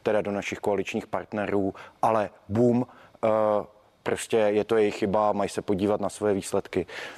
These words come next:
Mě to trochu připomíná, eh, Louis de Finese z Grand Restaurant pana Septima, kde vykládal recept na bramborový nákyp a, eh, vždycky se mu udělal stín jako Hitlera a on z té úslužnosti se proměnil a říkal:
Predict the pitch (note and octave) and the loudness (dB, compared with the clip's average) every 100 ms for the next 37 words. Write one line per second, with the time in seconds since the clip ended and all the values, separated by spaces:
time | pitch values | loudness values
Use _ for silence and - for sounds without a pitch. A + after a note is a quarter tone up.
0 | - F2+ E2+ G#2 F#2+ G2 - G2 - F#2 | -6 -6 -2 -2 -2 -4 -4 -6 -2 -2
1 | G2+ A2 G#2 G2+ F#2 G2+ G2+ G2 F#2+ - | 2 2 4 2 2 0 0 2 2 0
2 | E2 F2+ G2 G2 F#2+ F#2+ F#2+ G#2 G2 G2 | 0 2 2 4 4 2 0 0 0 2
3 | G2+ G2+ G2+ F#2 F2+ G2 F#2+ - - G#2 | 2 2 2 0 -4 -4 -4 -6 -6 -2
4 | G2+ G2+ F2+ G2+ G2+ - - G#2 G2+ F#2+ | -2 -2 -4 -4 -4 -6 -4 -2 0 -2
5 | - - - - G#2 G2 G2+ G#2 G#2+ F#2 | -4 -16 -16 -8 -2 2 2 2 0 0
6 | G2 - F#2+ G2+ G2+ F#2+ - G2+ G#2 G2 | -2 0 0 2 0 0 -2 -4 0 0
7 | F#2 E2 F#2+ F#2+ F#2+ G2 F#2+ G2 F#2+ F#2 | 0 -2 -2 -2 -2 0 0 0 0 0
8 | E2 G2 F2 - G#2+ - G#2 G2 - - | 0 -2 -2 0 -2 0 0 0 -4 -12
9 | - - G2 F#2+ F#2 D2 F2+ F#2 E2+ F2+ | -16 -4 0 2 2 2 0 -2 -4 -6
10 | - - A2 G2+ E2+ C#2+ - G#2+ G2+ G2+ | -8 -4 0 2 0 -4 -4 -2 0 2
11 | G2+ G2 - G#2+ G#2 G#2+ F#2 G#2 F#2+ G#2 | 0 0 -6 -2 0 0 0 0 0 -2
12 | G2 G#2 G2+ - - - F#2+ G#2 G2+ - | 0 0 -2 -6 -12 -6 -2 -2 -2 -4
13 | A2 G2+ G#2 - A2 A2 - G2+ - - | -4 -4 -8 -4 -2 -2 -2 -4 -4 -2
14 | F#2 G2+ G#2+ F#2+ F#2 - G#2+ | -2 0 0 -2 -4 -2 -4